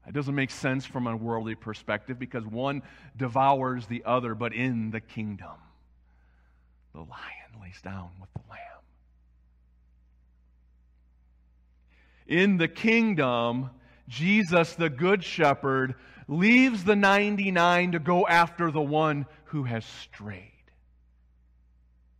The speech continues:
Because in the kingdom, there's no distinction between the weak and the strong, but we all live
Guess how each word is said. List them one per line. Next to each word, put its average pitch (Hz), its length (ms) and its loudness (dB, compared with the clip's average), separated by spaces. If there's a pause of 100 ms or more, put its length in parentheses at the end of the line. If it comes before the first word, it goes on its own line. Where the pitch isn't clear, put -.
(1500)
Because 127 320 -4
in 147 120 0
the 131 80 -2
kingdom, 160 400 -6
there's 110 240 -8
no 135 260 -2
distinction 113 800 -12 (540)
between 113 420 -6
the 104 80 -8
weak 107 340 -10 (500)
and 101 160 -10
the 92 80 -10
strong, 95 680 -8
but 90 120 -18
we 98 240 -14
all 101 600 -8 (1080)
live 98 420 -8